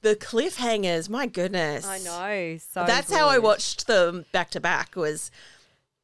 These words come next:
Speaker 2: Yeah, 'cause
Speaker 1: you
Speaker 2: you
Speaker 1: know,
Speaker 2: need to
Speaker 1: someone, like,
Speaker 2: know
Speaker 1: leaves the
Speaker 2: what was
Speaker 1: table at a date, and I'm like,
Speaker 2: What's
Speaker 1: "What is
Speaker 2: going
Speaker 1: happening?"
Speaker 2: on? <laughs>
Speaker 1: Yeah, it's pretty, it's, it's
Speaker 2: And he
Speaker 1: pretty
Speaker 2: comes
Speaker 1: lovely.
Speaker 2: back, he's written a poem.
Speaker 1: Oh my
Speaker 2: Oh,
Speaker 1: goodness,
Speaker 2: that,
Speaker 1: that was
Speaker 2: that whole
Speaker 1: very
Speaker 2: scenario just
Speaker 1: sweet.
Speaker 2: Oh.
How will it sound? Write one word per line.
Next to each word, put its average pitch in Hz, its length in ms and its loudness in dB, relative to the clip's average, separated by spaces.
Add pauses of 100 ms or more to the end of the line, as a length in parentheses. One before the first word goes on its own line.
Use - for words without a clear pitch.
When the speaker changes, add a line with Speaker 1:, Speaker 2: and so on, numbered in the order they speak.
(160)
Speaker 2:
Yeah, 156 220 -8 (100)
'cause 240 140 -8
Speaker 1:
you - 20 -2
Speaker 2:
you 196 60 -2
Speaker 1:
know, 165 140 4
Speaker 2:
need 220 80 4
to 220 60 -10
Speaker 1:
someone, 226 280 2
like, 202 120 4
Speaker 2:
know 185 80 2
Speaker 1:
leaves 170 240 4
the 226 80 2
Speaker 2:
what - 80 2
was 240 100 2
Speaker 1:
table 220 200 2
at 214 80 4
a 214 80 2
date, 220 280 2
and 233 80 0
I'm 226 80 2
like, 240 240 2 (1300)
Speaker 2:
What's 202 340 -4
Speaker 1:
"What 480 200 6
is 466 120 6
Speaker 2:
going 403 760 8
Speaker 1:
happening?" - 100 -16
Speaker 2:
on? - 300 2
<laughs> - 0 -
Speaker 1:
Yeah, 160 280 2 (220)
it's - 120 -18
pretty, - 240 -6
it's, 214 220 -2
it's 226 120 -2
Speaker 2:
And 269 80 -6
he 285 40 -4
Speaker 1:
pretty 262 140 -4
Speaker 2:
comes 247 240 4
Speaker 1:
lovely. 151 120 -4
Speaker 2:
back, 196 240 2
he's 208 200 -8
written 214 320 -8
a 190 60 -2
poem. 190 640 0 (680)
Speaker 1:
Oh 220 140 -16
my 214 160 -12
Speaker 2:
Oh, 190 140 -16
Speaker 1:
goodness, 185 400 -6
Speaker 2:
that, 190 100 0
Speaker 1:
that 147 80 -4
was 165 160 -12
Speaker 2:
that 190 160 -2
whole 175 100 -6
Speaker 1:
very 165 440 -2
Speaker 2:
scenario 139 160 -4
just 156 640 -2 (420)
Speaker 1:
sweet. - 80 -20
Speaker 2:
Oh. 170 460 -20